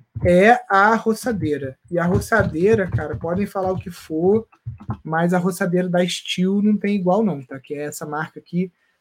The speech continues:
não é tão cara. A que eu comprei foi a, deixa eu ver, duzentos e vinte. Ela é mais forte um pouquinho, então ela já aguenta, ela já aguenta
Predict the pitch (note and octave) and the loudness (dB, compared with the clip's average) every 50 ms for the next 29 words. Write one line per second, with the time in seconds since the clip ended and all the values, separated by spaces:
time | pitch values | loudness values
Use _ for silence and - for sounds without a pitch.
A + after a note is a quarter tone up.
0 | _ - E3 F3 G#3 G#3 G#3+ A3 G3 F3 - E3+ E3+ F3 F#3+ A#3 A3 A3+ A3 - | _ 0 2 4 4 4 4 2 0 0 0 2 2 4 4 4 4 2 0 -2
1 | _ _ _ _ _ _ _ _ - E3 E3+ E3+ - G3+ F#3+ F#3 - G3+ F#3+ F3+ | _ _ _ _ _ _ _ _ 0 2 2 2 4 2 0 2 2 0 2 2
2 | F3 F3 F3 F3 F3+ F#3+ F#3+ F3 - - F3 E3+ E3 F3 F3 F3 E3+ E3+ E3 E3 | 0 0 2 4 4 4 2 0 -4 -4 -2 0 0 2 2 2 2 0 0 0
3 | D#3+ D#3+ D#3 D#3 - _ _ _ _ _ _ - - - - - - F3 D#3 D#3 | -2 -2 -4 -8 -12 _ _ _ _ _ _ -18 -18 -14 -12 -8 -8 -4 0 0
4 | D3+ D3+ D3 E3+ F#3+ G3 E3+ D#3 D#3+ G#3 A3+ G3+ E3 A#2 - A2 - - _ - | 0 0 0 -2 0 0 0 -2 0 2 2 2 0 -2 -4 -8 -10 -10 _ -18
5 | - - - _ _ _ _ _ _ _ _ _ - - - - _ _ _ _ | -18 -18 -18 _ _ _ _ _ _ _ _ _ -20 -20 -20 -20 _ _ _ _
6 | - E3+ E3 F3 F3+ F#3+ G3 G3+ G3+ - - F#3+ G3 G#3 - - F3+ F3 F#3+ F3+ | 0 2 4 6 6 6 6 4 4 2 2 4 4 4 2 -2 -6 -4 -4 -4
7 | F3+ - G3 G3+ G3+ F3+ F#3+ F#3 F3+ F3+ E3+ E3+ F#3+ F#3+ G3+ F#3+ E3+ D#3+ E3 F3 | -4 -2 0 0 0 0 0 0 0 2 2 2 2 2 2 0 0 -2 0 0
8 | G3 G3+ F3+ F3 F3+ E3+ D3 C#3 C3+ _ _ _ _ _ _ _ _ - D3+ D3+ | 0 0 -2 -2 -4 -4 -4 -6 -8 _ _ _ _ _ _ _ _ -8 -4 -4
9 | D3+ D3+ D#3 F#3 F#3 F3+ E3 D#3+ E3 E3+ F3+ F3+ F3 E3+ F#3 E3+ D#3+ D#3+ D#3 D3+ | -2 0 2 2 2 2 2 0 0 0 0 0 0 -2 -2 -2 0 -2 -2 -2
10 | D3+ D3+ D3 D3 C#3+ C#3+ C#3 C3+ C3+ C3 C3 C3 C3 C3 B2+ B2+ B2+ _ | -4 -4 -4 -6 -6 -8 -8 -8 -8 -10 -10 -12 -12 -14 -14 -16 -16 _